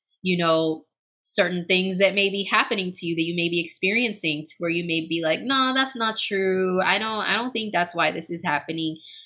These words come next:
And you're questioning those things. Or maybe you're ex-, you're e-, expressing them to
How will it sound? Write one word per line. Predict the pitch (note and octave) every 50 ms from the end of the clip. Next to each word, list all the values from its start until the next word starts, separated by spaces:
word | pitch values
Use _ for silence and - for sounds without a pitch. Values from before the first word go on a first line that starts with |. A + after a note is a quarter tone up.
| - - _ -
And | F#3 F3+
you're | F3+ E3+
questioning | F3 - - F3 F3 F#3+ F#3+ - - F#3 F3+ E3 D#3 D3+ D3+ D3
those | D3 D#3 D#3 - -
things. | - D#3 D3 D3 D3 D#3 F3+
Or | F3+ F#3
maybe | F#3+ G3+ G3+ G3+ G#3
you're | G3+ G3 G3 G3 G3+
ex-, | G3 F#3+ - - -
you're | F3+ F3+ F3+ F3+ E3+ D#3 - - _ _ _ _ _ _ F3
e-, | F3+ - -
expressing | G3+ G3 - - - - G3+ G3 B3+ B3+ - G#3 F3+
them | E3 E3+ E3+ F3 F3+ F3+ -
to | - E3+ E3+ F3 F#3+